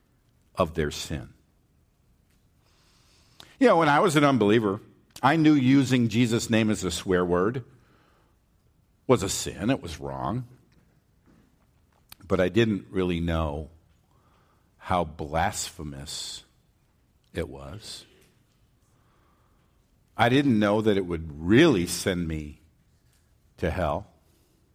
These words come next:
I kinda knew there was a hell. I didn't really know that I was going there. So my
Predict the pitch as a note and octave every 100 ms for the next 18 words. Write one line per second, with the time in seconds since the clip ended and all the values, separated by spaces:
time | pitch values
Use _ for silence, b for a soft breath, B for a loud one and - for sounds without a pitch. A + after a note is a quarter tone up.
0 | _ _ _ _ _ _ _ _ _ _
1 | _ _ _ _ _ _ - - - A#3
2 | D3 B2 A#2 A2 G#2 F#2 F#2 A2 A#2 E3+
3 | - _ _ _ _ _ C#3 B2+ G2+ D#2
4 | - G2 F#2 F2 E2 E2+ F2 E2+ D#2+ D#2+
5 | D#2 D2+ D#2 D#2 C#2 - - _ _ _
6 | _ _ _ _ _ G#2 A#2 F#2+ D2 D2
7 | D2 E2+ - b b b b b b b
8 | _ _ _ _ _ - - - - -
9 | B2 B2 B2 A#2 A2+ A2+ A2 G#2+ G#2